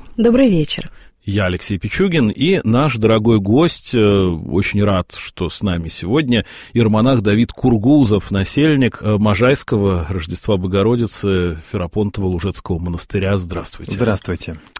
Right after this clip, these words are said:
Speaker 2: Итак, тема у нас сегодня, э,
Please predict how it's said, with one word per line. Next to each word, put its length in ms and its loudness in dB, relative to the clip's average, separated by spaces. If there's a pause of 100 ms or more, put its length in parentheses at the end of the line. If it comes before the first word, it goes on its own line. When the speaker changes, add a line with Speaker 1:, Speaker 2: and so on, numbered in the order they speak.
(320)
Speaker 2:
Итак, 320 0
тема 300 2
у 60 4
нас 240 0
сегодня, 680 0 (640)
э, 380 0